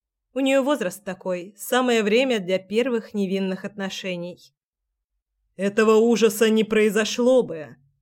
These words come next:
приказным тоном рявкнул он. «Если бы ты была дома, пчёлка. Дома!» «Это всё равно произошло бы, Дим. Она же не монашка»,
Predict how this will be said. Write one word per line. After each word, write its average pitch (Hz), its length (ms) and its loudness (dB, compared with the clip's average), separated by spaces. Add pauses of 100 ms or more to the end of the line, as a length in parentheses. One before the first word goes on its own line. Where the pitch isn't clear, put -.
(400)
приказным 196 680 -2
тоном 196 320 0
рявкнул 196 520 -2
он. 180 300 -6 (680)
«Если 240 420 2
бы 226 160 4
ты 233 400 -2
была 208 320 0
дома, 190 480 0
пчёлка. 160 640 -12 (580)
Дома!» 202 1000 2 (1160)
«Это 233 240 -2
всё - 260 -4
равно 196 460 0
произошло 254 800 2
бы, 175 180 -2
Дим. 170 480 -8 (460)
Она 240 280 2
же 240 120 2
не 233 140 2
монашка», 190 840 -4